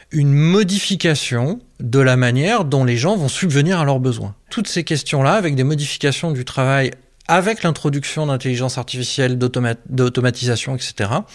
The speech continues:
ben, toutes ces questions-là, elles vont surgir et, je crois, provoquer une forme de crise sociale qui peut aboutir justement à, euh, des scénarios où, euh, on va avoir une augmentation,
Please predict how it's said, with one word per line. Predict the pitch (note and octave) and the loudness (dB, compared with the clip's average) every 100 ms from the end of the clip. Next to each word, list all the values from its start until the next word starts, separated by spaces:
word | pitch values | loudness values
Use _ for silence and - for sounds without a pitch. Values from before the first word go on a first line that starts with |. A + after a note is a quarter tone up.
| - - - - - | -20 -18 -18 -12 -6
ben, | |
toutes | A2 A#3 | -4 -2
ces | - G3 | -4 -2
questions-là, | C#3 - A#2 A#2+ G3+ | -2 -2 -2 2 2
elles | E3 | 0
vont | E3+ | -2
surgir | G#3+ - B2 G#2+ C#3 A#3 - - - - - | -2 -2 0 0 -2 -4 -8 -20 -20 -16 -2
et, | D3 A3 A3+ - | 2 2 0 -4
je | C3 A2+ | -6 -2
crois, | C3 - D3 G#3 | -2 0 0 0
provoquer | - E3+ F3+ D#3+ D#3 D3+ F#3+ - - | 0 2 4 2 0 -2 -4 -6 -4
une | C3 C#3+ | 0 2
forme | F#3+ F3+ D#3 | 2 2 2
de | B2 | 0
crise | - F#3 - | -2 -4 -4
sociale | - D3+ - A#2 D3+ A3+ - - - - | -2 -2 0 0 0 -2 -6 -20 -20 -16
qui | - C3+ | -6 -4
peut | - C4+ C4 | -2 2 4
aboutir | E3 C3 B2+ - A3+ E3 G2+ - | 4 0 -2 -2 0 0 -2 -6
justement | B2+ A#2+ - A#2 F3+ A3 - - | -10 -6 -4 0 0 0 -4 -10
à, | D#3+ F3 G3 F3+ | -2 2 4 4
euh, | B2+ A#2+ | 2 0
des | A#2 A#2+ B2+ | -4 -2 -2
scénarios | - D#3 C#3 A#2 B2 A#2 D#3 B3 - - - - - | 0 2 2 4 2 2 0 -2 -8 -20 -20 -14 -2
où, | E3 F#3+ G3 C#3 | 0 2 0 0
euh, | B2+ A#2+ A2+ A2+ - | 0 2 0 -2 -8
on | C#3+ B2+ | -2 2
va | C3+ E3 E3+ - _ _ - | 4 4 2 -2 _ _ 0
avoir | D#3+ C3+ B2+ B2 F3+ A3+ - _ - | 0 2 2 2 2 -2 -10 _ 0
une | D3 | 4
augmentation, | F#3 G3 G3 F#3+ - E3+ - F3+ A#3+ | 4 4 2 2 2 0 0 -2 -4